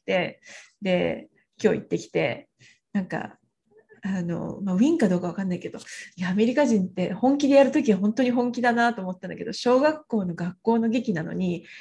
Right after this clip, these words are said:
ダンスと、えっと、シンギングと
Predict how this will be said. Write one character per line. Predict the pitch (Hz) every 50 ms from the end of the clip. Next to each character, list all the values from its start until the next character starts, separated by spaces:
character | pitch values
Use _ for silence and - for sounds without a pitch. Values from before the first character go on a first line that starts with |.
| - - - _
ダ | 196 226 262 311
ン | 330 277 247
ス | - - - -
と、 | - 202 196 190 180 170 156 - - - _ _ _ _ _ _ _ _ _
え | - 185 180
っ | 180 -
と、 | - 165 165 165 165 160 151 143 - - _ _ _ _ _ _ _ _ _ _ _ _ _ _
シ | - - - - 339 330
ン | 311 277
ギ | 208 196 190 175
ン | 175 175
グ | 170 175 -
と | - 202 196 185 175 151 - -